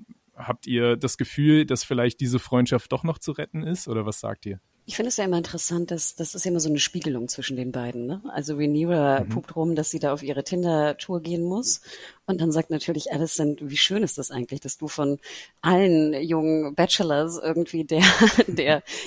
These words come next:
Speaker 2: der Königslande irgendwie verehrt wirst und alle wollen dich heiraten, ne? Du hast
Speaker 1: Mhm.
Speaker 2: eigentlich ja, eigentlich wollen dich alle.“ Und das macht ja auch so ein bisschen traurig, weil du denkst so, Alicent hatte ja keine Möglichkeit,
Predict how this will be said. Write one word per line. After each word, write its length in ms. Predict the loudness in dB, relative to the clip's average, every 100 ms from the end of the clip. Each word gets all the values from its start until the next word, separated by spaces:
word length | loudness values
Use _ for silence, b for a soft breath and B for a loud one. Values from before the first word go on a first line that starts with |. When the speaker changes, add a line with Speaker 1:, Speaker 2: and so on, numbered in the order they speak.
| -8 -2
Speaker 2:
der 100 | 0
Königslande 760 | 2 2 0 -2 0 2 2
irgendwie 260 | 0 -2 -6
verehrt 440 | -6 -2 0 0
wirst 220 | -4 -4 -4
und 40 |
alle 220 | -2 -2
wollen 140 | 0 -2
dich 160 | -2
heiraten, 440 | -4 -2 -4 -8 -6
ne? 160 | -6 -4
Du 100 | -2
hast 300 | 0 -2 -6 B -6
Speaker 1:
Mhm. 160 | 0
Speaker 2:
eigentlich 500 | 2 2 0 -4 -4
ja, 360 | -2 0 -2 -4 _ _
eigentlich 280 | -4 -4 -2
wollen 280 | 2 2 2
dich 260 | 0 -4 -6
alle.“ 380 | -4 -4 -4 -8 B B B B -4
Und 140 | -2
das 200 | -2 -8
macht 320 | -6 -4 -4
ja 100 | -6
auch 80 | -6
so 100 | -4
ein 40 | -4
bisschen 240 | -4 -8
traurig, 420 | -6 -6 -6 -6
weil 80 | -6
du 80 | -6
denkst 240 | -4 -4
so, 120 | -4 -4
Alicent 540 | -2 -4 -2 -2 -4
hatte 460 | -4 -4 -2 -2 -2 -10 _ _ _
ja 160 | -2 2
keine 240 | 2 2
Möglichkeit, 680 | 0 -6 -10 -4 -4 -4 -10